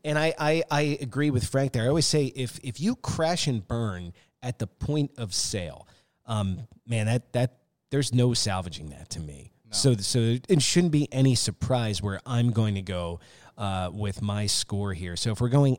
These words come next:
Speaker 1: out of ten, Frank, I,
Speaker 2: Let me
Speaker 1: I
Speaker 2: hear
Speaker 1: went,
Speaker 2: it.
Speaker 1: I went with a six point five, um, 'cause I'm looking like, uh, this was like a,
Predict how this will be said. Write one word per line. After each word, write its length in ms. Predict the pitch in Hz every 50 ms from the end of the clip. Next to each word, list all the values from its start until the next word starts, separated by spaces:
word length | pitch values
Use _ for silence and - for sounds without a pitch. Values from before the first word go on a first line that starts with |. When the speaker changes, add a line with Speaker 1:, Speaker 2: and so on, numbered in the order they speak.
| -
Speaker 1:
out 160 | 123 127 143 147
of 100 | 113 -
ten, 340 | - - - 113 127 139 147
Frank, 460 | - - 165 170 196 202 - - - _ - - - - - - - -
I, 140 | 113 139 156
Speaker 2:
Let 140 | 160 - -
me 60 | 127
Speaker 1:
I 120 | 143 170
Speaker 2:
hear 100 | 175 165
Speaker 1:
went, 200 | 170 170 156 139
Speaker 2:
it. 60 | - _ _ -
Speaker 1:
I 100 | 147 143
went 220 | 156 175 180 160
with 160 | 170 156 123
a 60 | 127 123
six 280 | - - 175 - -
point 280 | - - 165 151 131 -
five, 600 | - - 131 120 131 143 147 139 131 - - - - -
um, 320 | 120 113 107 104 107 104 -
'cause 140 | - 123 113
I'm 140 | 131 131 135
looking 300 | 135 131 - 135 123 117
like, 300 | 113 110 107 98 - -
uh, 220 | 110 101 98 95
this 220 | 92 107 107 - -
was 180 | 117 101 -
like 200 | 113 104 98 -
a, 180 | 104 95 90 85